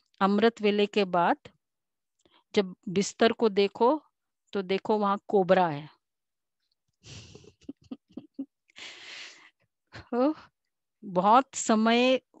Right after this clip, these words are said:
जो, अ, अमृत वेले के बाद सोते हैं, मतलब बहुत टाइम है उनके लिए। देखो, जो ऑफिस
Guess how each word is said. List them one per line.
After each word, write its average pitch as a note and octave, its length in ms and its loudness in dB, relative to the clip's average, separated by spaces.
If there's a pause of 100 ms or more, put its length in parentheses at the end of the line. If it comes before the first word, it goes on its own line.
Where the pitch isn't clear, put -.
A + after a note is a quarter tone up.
जो, B3 540 4 (280)
अ, F#3 220 -12
अमृत G#3 420 0
वेले A#3+ 260 4
के A#3+ 180 0
बाद G3+ 400 2 (400)
सोते A3 540 0
हैं, G#3+ 300 -2
मतलब G#3+ 480 -2
बहुत G3 200 2 (120)
टाइम D#3 300 0
है D3+ 60 -4
उनके D3+ 300 -8
लिए। - 180 -18 (1300)
देखो, G#3+ 300 2
जो A#3 260 2
ऑफिस - 760 0